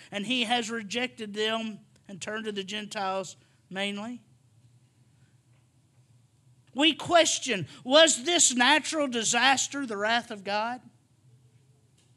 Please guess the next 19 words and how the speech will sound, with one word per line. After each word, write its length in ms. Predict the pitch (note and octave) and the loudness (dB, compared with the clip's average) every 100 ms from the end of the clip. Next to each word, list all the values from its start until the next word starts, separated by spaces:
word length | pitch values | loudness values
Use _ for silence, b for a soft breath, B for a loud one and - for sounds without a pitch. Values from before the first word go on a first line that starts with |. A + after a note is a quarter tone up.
| _ _ _ _ _ _ _ _ _ | _ _ _ _ _ _ _ _ _
Was 180 | - G3 | -2 -2
God 340 | F#3+ F#4 F#4+ F4+ | 6 10 10 8
looking 360 | F#4+ F#4 F4 | 4 4 4
the 80 | E4 | 8
other 240 | F4 D#4+ | 8 8
way, 360 | C#4+ D4+ E4+ E4+ | 6 10 10 10
or 80 | D4 | 10
was 220 | C#4+ D4 | 8 4
he 80 | D#4 | 4
asleep 460 | - C#4 E4+ F4+ E4 | 4 4 4 4 4
when 100 | C4+ | 4
the 100 | A#3 | 6
hurricanes 600 | E4+ D#4+ E4 F4 E4 C4 | 8 8 6 2 2 0
hit 180 | F4 - | -4 -4
the 80 | |
shores? 500 | B3+ D4 D4+ E4+ F4 B B C4+ | -2 6 8 8 6 B B 0
Was 220 | C#4 A3 | 2 8
God 280 | D#4+ G#4 G#4 F#4+ | 10 12 10 10
unaware 720 | E4+ D4+ D4+ F#4+ G4+ G4 | 8 8 10 10 10 10